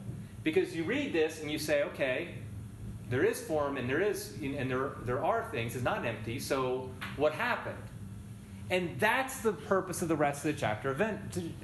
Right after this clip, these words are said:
of Genesis, uh, the rest of that chapter one of Genesis, is he's solving the problem of formlessness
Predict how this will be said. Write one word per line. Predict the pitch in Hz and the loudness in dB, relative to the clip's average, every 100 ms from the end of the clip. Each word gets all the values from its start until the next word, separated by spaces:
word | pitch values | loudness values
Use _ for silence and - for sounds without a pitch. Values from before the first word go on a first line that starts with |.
| - | -2
of | 135 | 2
Genesis, | 220 220 165 - | 2 2 0 0
uh, | 139 135 123 | -2 -2 -4
the | 131 | -2
rest | 127 160 - | 2 2 2
of | 151 139 | 0 4
that | 139 143 | 2 2
chapter | - 127 - 131 110 - - | 2 0 2 0 0 -6 0
one | 120 117 | 2 2
of | 117 | 2
Genesis, | 185 202 - - - - - - | 2 2 0 -4 -4 -4 -6 4
is | 165 | 4
he's | 170 208 196 - - - - | 4 2 2 -2 -8 -10 -10
solving | - - 202 208 220 226 220 | -4 2 4 4 4 0 0
the | 214 | -2
problem | - 160 156 160 160 | 2 4 4 2 0
of | 127 117 | -2 -2
formlessness | - 175 196 196 - 165 165 - - | 0 2 2 0 0 -2 -2 -2 -4